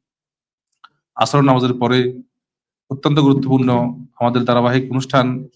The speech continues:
সংক্ষিপ্ত আকারে তাফসীর অনুষ্ঠানে বসার আল্লাহ রাব্বুল ইজ্জত তৌফিক দিয়েছেন,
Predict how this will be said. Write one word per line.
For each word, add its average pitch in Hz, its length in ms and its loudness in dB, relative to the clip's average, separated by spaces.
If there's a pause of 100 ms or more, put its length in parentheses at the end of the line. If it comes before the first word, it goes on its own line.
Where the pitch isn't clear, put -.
(320)
সংক্ষিপ্ত 156 480 -2
আকারে 135 440 0 (540)
তাফসীর 143 300 -2
অনুষ্ঠানে 151 560 0 (640)
বসার 131 320 0 (640)
আল্লাহ 127 120 -2
রাব্বুল 131 260 0
ইজ্জত 135 340 0 (580)
তৌফিক 135 360 -2
দিয়েছেন, 135 480 -2